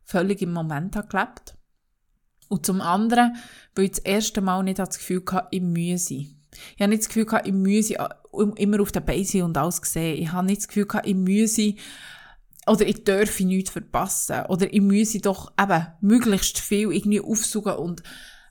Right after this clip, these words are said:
alles irgendwie sehen. Nein, das muss ich nicht, sondern ich darf mich auch einfach mal einen Nachmittag zurückziehen und einfach im Hostel hocken und ein Buch lesen und das ist völlig okay. Oder mir am Morgen einfach Zeit nehmen und halt einfach erst um elf Uhr aus dem Haus und nicht,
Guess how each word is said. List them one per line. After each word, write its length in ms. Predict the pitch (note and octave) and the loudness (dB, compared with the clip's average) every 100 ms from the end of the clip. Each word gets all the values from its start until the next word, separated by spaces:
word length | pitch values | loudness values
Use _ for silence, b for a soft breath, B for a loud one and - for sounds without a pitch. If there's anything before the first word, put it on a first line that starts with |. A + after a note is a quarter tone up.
| _ - | _ 0
alles 300 | G3 G#3+ G#3+ | 2 2 0
irgendwie 300 | F#3 F#3 F3+ | -4 -6 -6
sehen. 360 | - F3 D3+ - - | -4 -4 -6 -12 -4
Nein, 180 | G3 | -2
das 160 | A3 G#3 | 0 -2
muss 240 | F3+ E3 | -4 -6
ich 60 | F3 | -6
nicht, 320 | F3 D3 D3 | -4 -6 -6
sondern 320 | E3+ E3 F3 | -6 -6 -6
ich 80 | E3+ | -2
darf 260 | E3+ E3 - | 0 0 -2
mich 100 | F#3 | -4
auch 40 | |
einfach 320 | F3 G3 F3+ | -4 -6 -6
mal 340 | F3+ F3 G3 F#3+ b b b | -4 -2 -4 -8 b b b
einen 160 | - F3 | -4 -2
Nachmittag 480 | F3+ F#3+ F3 - | -2 -4 -6 -6
zurückziehen 460 | - F#3 - G3+ F#3 | -10 -10 -8 -8 -6
und 100 | E3 | -8
einfach 380 | E3 F3+ - - _ _ | -8 -8 -10 -18 _ _
im 160 | - F3 | -4 -2
Hostel 320 | E3+ - F3+ | -2 -4 -4
hocken 300 | E3 E3 E3+ | -6 -8 -10
und 100 | E3 | -10
ein 80 | D#3+ | -8
Buch 220 | D#3 D#3 | -10 -8
lesen 300 | B2 D3 D#3 - | -10 -8 -10 -10
und 200 | E3 D#3 | -12 -10
das 140 | D3+ | -10
ist 140 | E3 - | -10 -12
völlig 640 | - - - C#3 D3+ D#3 | -14 -14 -8 -6 -6 -8
okay. 480 | D3 D3 - D#3+ - B B B | -10 -10 -12 -12 -14 B B B
Oder 160 | - F3+ | -2 0
mir 160 | F#3+ G3 | 2 0
am 80 | F3+ | 0
Morgen 240 | G3 G3+ | -2 -4
einfach 220 | F#3+ - | -6 -6
Zeit 260 | - A#3+ A#3+ | -8 -8 -2
nehmen 160 | C4 | -2
und 200 | E3 E3 | -2 -4
halt 140 | F3 D#3+ | -6 -6
einfach 200 | E3 - | -6 -6
erst 180 | F#3 F3+ | -6 -8
um 60 | |
elf 320 | - E3 G3 | -6 -6 -4
Uhr 60 | G3+ | -6
aus 80 | F#3 | -2
dem 180 | G3 F#3 | -2 -2
Haus 260 | D#3+ - | -4 -6
und 140 | E3 E3+ | -4 -2
nicht, 300 | E3+ F3 | -4 -6